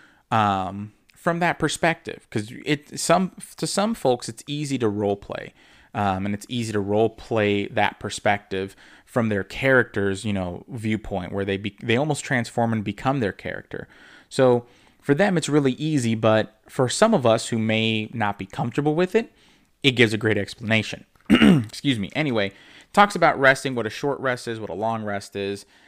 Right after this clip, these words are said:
Uh, and then lastly, it talks about combat in, in part two. Talks about what a surpri-, what the order of combat is,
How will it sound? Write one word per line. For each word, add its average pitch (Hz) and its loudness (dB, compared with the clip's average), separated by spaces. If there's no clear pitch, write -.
Uh, 110 -6
and 104 -4
then 104 -6
lastly, 127 0
it - -10
talks - -10
about - -12
combat 101 -2
in, 95 -10
in 95 -12
part - -10
two. 98 -8
Talks 98 -6
about 95 -8
what 107 -2
a - -2
surpri-, - 0
what 113 -4
the 107 -4
order 156 2
of 147 -4
combat 123 -2
is, 110 -2